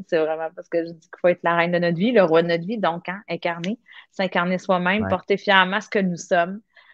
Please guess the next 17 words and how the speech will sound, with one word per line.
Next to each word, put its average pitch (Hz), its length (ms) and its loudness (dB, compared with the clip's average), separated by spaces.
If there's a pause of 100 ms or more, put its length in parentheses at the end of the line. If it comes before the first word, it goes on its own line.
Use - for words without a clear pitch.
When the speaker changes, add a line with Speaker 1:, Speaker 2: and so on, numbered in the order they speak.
(180)
Speaker 1:
Mais 180 320 0
oui, 185 220 0
Speaker 2:
Ouais. 185 220 -6
Speaker 1:
Edith 180 160 -6
Garreau, 175 320 -4
tout 185 60 -14 (100)
simplement. 170 520 -4 (160)
Et 160 140 -16
puis, 165 240 -12
c'est - 100 -16
pas 165 120 -8
plus - 180 -18
Speaker 2:
Ouais. 160 140 -6
Speaker 1:
compliqué - 220 -12
que - 40 -20 (140)
ça. - 80 -12
Speaker 2:
Donc, 131 200 -2